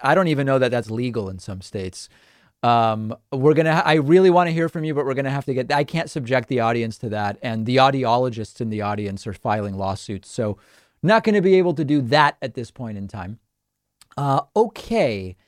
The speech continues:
Let's go next to,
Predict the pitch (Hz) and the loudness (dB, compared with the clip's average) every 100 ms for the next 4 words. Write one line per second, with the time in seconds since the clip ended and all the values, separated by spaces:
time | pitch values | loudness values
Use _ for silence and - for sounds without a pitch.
0 | _ _ _ - 139 175 233 - - 226 | _ _ _ -6 0 2 2 -4 0 2
1 | 226 208 170 185 196 - - - - - | 2 0 0 0 -2 -8 -20 -20 -20 -4
2 | 170 156 151 156 170 | 2 4 4 2 0